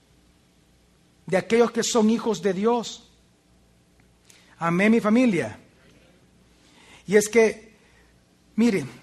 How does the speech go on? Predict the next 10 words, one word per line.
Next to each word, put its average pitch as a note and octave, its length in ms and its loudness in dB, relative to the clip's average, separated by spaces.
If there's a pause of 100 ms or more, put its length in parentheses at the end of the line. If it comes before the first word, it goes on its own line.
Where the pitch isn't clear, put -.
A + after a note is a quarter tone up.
(280)
el G3+ 140 -2
fracaso A3+ 500 -2
precisamente G#3+ 920 -4 (680)
que G3 100 -6
está G3+ 160 -2
llevando G#3 320 2
a F#3+ 40 0
muchos G3+ 540 -2 (220)
al - 100 -8
matrimonio F3 680 -4